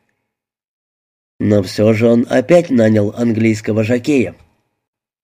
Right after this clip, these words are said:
«О, конечно! Знаете, сколько наших жокеев-стиплеров здесь?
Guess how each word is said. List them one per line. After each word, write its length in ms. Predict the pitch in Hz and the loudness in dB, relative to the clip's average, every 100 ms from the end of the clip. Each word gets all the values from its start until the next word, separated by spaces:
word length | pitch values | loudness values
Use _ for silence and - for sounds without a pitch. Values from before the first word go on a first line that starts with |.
| - | -4
«О, 380 | 101 123 120 107 | 2 4 4 0
конечно! 720 | 113 113 156 147 - 90 - _ _ _ _ _ | 0 2 2 0 -4 -14 -16 _ _ _ _ _
Знаете, 640 | 120 117 165 190 165 - 107 | -4 0 4 4 2 0 -2
сколько 360 | - 107 110 | 0 0 2
наших 340 | 110 113 113 110 | 0 0 -2 -2
жокеев-стиплеров 1080 | 120 113 117 117 113 - 175 147 110 107 | -2 0 0 0 -6 -6 -6 -2 -2 -2
здесь? 440 | 98 120 123 104 | -2 -2 -2 -4